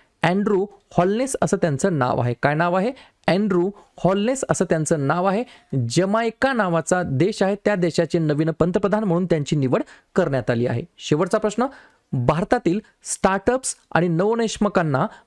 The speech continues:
पाठिंबा देण्यासाठी खालीलपैकी कोणत्या बँकेने डीपीआय आयटी सोबत सामंजस्य करार केलेला आहे? बाराव्या नंबरच्या प्रश्नाचं योग्य उत्तर आहे पर्याय क्रमांक ए, आयसीआयसीआय बँक. तुम्ही म्हणताल की सर, हे जे काय डीपीडबल आयटी आहे, याचा फुल फॉर्म काय?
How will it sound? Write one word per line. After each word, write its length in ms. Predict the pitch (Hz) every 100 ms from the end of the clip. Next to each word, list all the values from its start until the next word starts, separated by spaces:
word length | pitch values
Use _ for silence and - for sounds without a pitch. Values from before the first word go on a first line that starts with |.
| -
पाठिंबा 420 | 180 - 226 240
देण्यासाठी 540 | 196 175 170 170 165 220
खालीलपैकी 540 | - 170 226 196 175 208
कोणत्या 420 | - 175 170 196
बँकेने 500 | 143 160 196 151 160 - - -
डीपीआय 680 | 127 180 190 247 - 202 247 - _
आयटी 400 | 160 185 185 208
सोबत 540 | 208 180 151 190 - -
सामंजस्य 600 | 175 165 190 190 180 226 -
करार 240 | 135 190 -
केलेला 260 | 156 120 120
आहे? 180 | 127 151 _ _ -
बाराव्या 360 | 139 160 185 196
नंबरच्या 360 | 196 196 202
प्रश्नाचं 420 | 196 175 196 185
योग्य 380 | 185 151 151 -
उत्तर 260 | 190 - 202
आहे 120 | 202
पर्याय 280 | 247 170 170
क्रमांक 440 | 175 175 175 175
ए, 140 | 202 214 - _ -
आयसीआयसीआय 580 | 156 151 156 135 - 180
बँक. 280 | 120 127 -
तुम्ही 220 | 185 214
म्हणताल 260 | 220 214
की 100 | 202
सर, 220 | - 214 196 - - -
हे 60 | 156
जे 100 | 185
काय 140 | 214
डीपीडबल 1080 | 160 147 233 254 _ - 208 208 139 160 214 -
आयटी 340 | 180 175 175
आहे, 200 | 143 127
याचा 200 | 156 160
फुल 200 | 202 202
फॉर्म 180 | 185 208
काय? 160 | 196